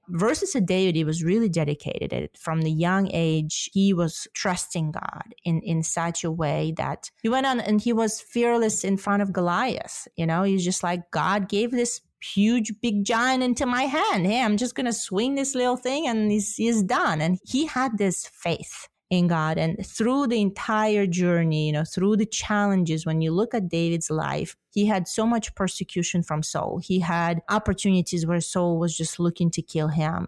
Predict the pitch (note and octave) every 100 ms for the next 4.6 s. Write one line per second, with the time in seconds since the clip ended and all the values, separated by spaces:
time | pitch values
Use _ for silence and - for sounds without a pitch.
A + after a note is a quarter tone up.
0 | - D#3+ D#3+ D#3+ E3 E3 D3+ - G#3 G#3
1 | G3 E3+ E3+ - D#3+ D#3+ D3+ D#3 E3 -
2 | F3+ E3+ E3+ D#3+ D3 D#3+ - - G3+ C#4
3 | C#4 G3 F3+ - - A3+ B3 G3+ C#3+ -
4 | - - - D#3+ D#3+